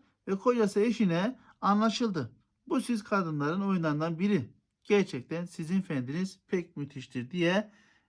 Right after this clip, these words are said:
eşine çıkışıyor. Ve Yusuf Aleyhisselam'a da diyorlar ki, "Sakın bunu kimseye söyleme." diyorlar. Kadına da diyorlar, "E, sen de günahından dolayı af dile çünkü günaha girenlerden oldun." diyorlar.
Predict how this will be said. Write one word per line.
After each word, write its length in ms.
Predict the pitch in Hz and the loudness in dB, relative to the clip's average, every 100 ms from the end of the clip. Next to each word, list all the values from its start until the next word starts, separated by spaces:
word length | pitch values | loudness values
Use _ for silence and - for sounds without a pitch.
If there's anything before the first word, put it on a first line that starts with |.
| - | -10
eşine 460 | 208 151 165 180 190 | -6 -6 -4 -4 -4
çıkışıyor. 580 | 180 - 139 170 196 208 - _ _ - | -6 -10 -8 -2 0 -2 -8 _ _ -4
Ve 80 | 196 | 0
Yusuf 340 | 220 233 208 | 0 -2 -2
Aleyhisselam'a 580 | 190 170 175 165 165 185 | -2 -2 0 0 2 2
da 260 | 226 240 - | 2 0 -2
diyorlar 400 | 190 170 151 151 | 0 0 -2 -2
ki, 120 | 214 | -4
"Sakın 360 | 214 208 202 170 | -2 -2 -2 -2
bunu 180 | 185 | -2
kimseye 640 | 196 202 165 - 180 226 - _ _ _ _ | -2 -2 -4 -2 0 0 -4 _ _ _ _
söyleme." 720 | - 180 170 175 143 110 - | -6 0 2 2 0 -4 -4
diyorlar. 340 | 139 120 117 - _ - - | -2 -2 -6 -18 _ -20 -8
Kadına 500 | - 202 214 220 208 | -2 2 4 4 6
da 160 | 202 | 4
diyorlar, 500 | 175 190 156 170 226 | 4 4 4 2 2
"E, 360 | - 165 160 160 | -2 -2 0 -2
sen 300 | 156 233 214 | -4 -2 2
de 140 | 202 | 4
günahından 460 | 190 196 185 196 185 | 4 2 2 2 2
dolayı 260 | 170 156 143 | 2 2 4
af 220 | 190 196 | 2 2
dile 240 | 202 214 | 2 2
çünkü 500 | 214 214 190 220 294 - _ _ _ | 2 0 2 0 0 -8 _ _ _
günaha 520 | - 180 180 190 220 147 | -4 0 2 2 0 0
girenlerden 520 | 165 165 160 160 185 | 0 0 -2 -2 -2
oldun." 420 | 165 135 131 123 | -2 -4 -6 -6
diyorlar. 500 | 127 120 135 208 247 | -6 -4 0 0 -2